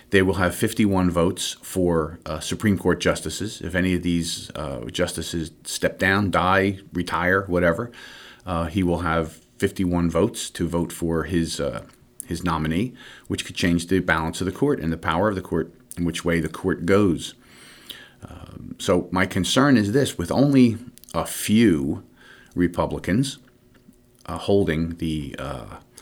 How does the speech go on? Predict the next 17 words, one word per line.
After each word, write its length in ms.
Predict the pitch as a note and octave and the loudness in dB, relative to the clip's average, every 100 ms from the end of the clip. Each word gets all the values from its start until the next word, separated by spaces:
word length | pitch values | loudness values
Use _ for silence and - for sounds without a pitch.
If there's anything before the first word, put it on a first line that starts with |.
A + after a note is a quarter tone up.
| - - - - | -20 -20 -20 -2
House 220 | F2+ F2 | 0 2
of 140 | F2+ | 0
Representatives, 840 | E2 D#2+ E2+ E2 D2+ D#2+ A#2 C3+ - | 0 0 -2 -4 -2 -2 -2 -4 -12
and 220 | - E2+ E2+ | -6 -2 -2
even 200 | E2 E2+ | 0 -2
though 120 | E2 | 0
they'll 160 | E2 | 0
have 220 | D#2+ E2+ D#2 | 0 0 -2
the 60 | |
committees 480 | D#2+ F2+ E2+ E2 D#2 | -2 0 2 0 -2
and 140 | E2+ | -2
all 80 | D#2+ | 0
that, 160 | D#2+ D#2+ - | -2 -2 -4
you 80 | - | -4
can't 300 | B2 D#3 C3+ | 2 2 2
count 320 | - D#3+ G#2+ - | -2 0 0 -2
on, 440 | F2 E2 D#2+ C#2 | -2 0 -2 -6